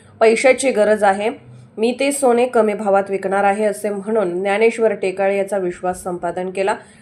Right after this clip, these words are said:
व दिनांक एकोणतीस पाच दोन हजार पंचवीस रोजी फिर्यादी व त्याचा मित्र सतीश काळे यांना करमाळा बस स्टँड येथे बोलावून त्या ठिकाणी सविता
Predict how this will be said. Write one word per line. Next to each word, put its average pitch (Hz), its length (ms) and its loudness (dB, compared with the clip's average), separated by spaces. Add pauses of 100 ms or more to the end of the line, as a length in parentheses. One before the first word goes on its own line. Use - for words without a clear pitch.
(160)
व 202 60 0
दिनांक 233 400 2
एकोणतीस 262 580 0
पाच 233 300 4
दोन 208 200 -4
हजार 202 200 -2
पंचवीस 214 520 -2
रोजी 214 260 0
फिर्यादी 208 460 -2
व 240 80 2
त्याचा 202 340 -2
मित्र 190 460 -2
सतीश 196 520 -8
काळे 202 340 2
यांना 185 340 -2 (400)
करमाळा 247 400 6
बस 208 240 0
स्टँड 202 280 -4
येथे 185 260 -4
बोलावून 190 380 -2
त्या 214 140 -2
ठिकाणी 190 420 -4
सविता 220 480 0